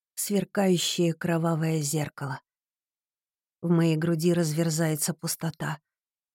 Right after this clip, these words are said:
Все это дело рук Талана. Он художник. Насилие — его техника.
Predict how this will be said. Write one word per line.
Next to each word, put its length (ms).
Все 440
это 460
дело 460
рук 440
Талана. 640
Он 300
художник. 1000
Насилие — 800
его 320
техника. 680